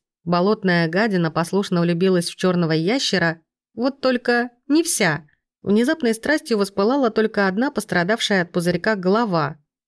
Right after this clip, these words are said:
Остальные же проникаться чувствами не спешили. «Элис!» взвыл Свер, пытаясь отпихнуть жаждущую ласки змеиную морду, в то время как остальные прицеливались к его бокам с покусательными намерениями.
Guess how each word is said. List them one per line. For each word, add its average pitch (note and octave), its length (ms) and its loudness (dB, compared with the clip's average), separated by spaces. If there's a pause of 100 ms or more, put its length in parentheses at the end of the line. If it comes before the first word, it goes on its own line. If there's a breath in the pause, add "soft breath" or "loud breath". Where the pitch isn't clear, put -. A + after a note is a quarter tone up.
(180)
Остальные A3+ 560 2
же F#3+ 120 0
проникаться F3 640 0
чувствами D3 520 -2
не D#3+ 140 2
спешили. E3 760 -2 (500)
«Элис!» A#3+ 1040 2 (240)
взвыл F3+ 440 2
Свер, A#3 380 0
пытаясь F3+ 480 0
отпихнуть F#3 480 -2
жаждущую E3+ 680 0
ласки F#3 360 0
змеиную F3 520 2
морду, D3+ 640 0
в - 60 -20
то F3+ 120 0
время E3+ 320 2
как E3 180 -4
остальные G3 540 0
прицеливались F#3 680 0
к - 60 -20
его F3 200 0
бокам E3+ 340 0
с - 100 -8
покусательными F#3 760 0
намерениями. C#3+ 800 0